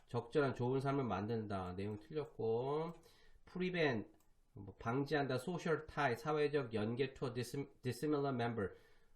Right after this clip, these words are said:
서로 다른 멤버들에 대한 사회적 타, 연계를 막는다. 내용 틀렸네.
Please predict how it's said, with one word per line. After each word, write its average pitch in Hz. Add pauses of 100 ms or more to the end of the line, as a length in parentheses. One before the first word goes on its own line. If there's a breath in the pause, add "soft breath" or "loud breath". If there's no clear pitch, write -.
(200)
서로 151
다른 131
멤버들에 123
대한 127
사회적 147
타, 113
연계를 123
막는다. 92
내용 95
틀렸네. 117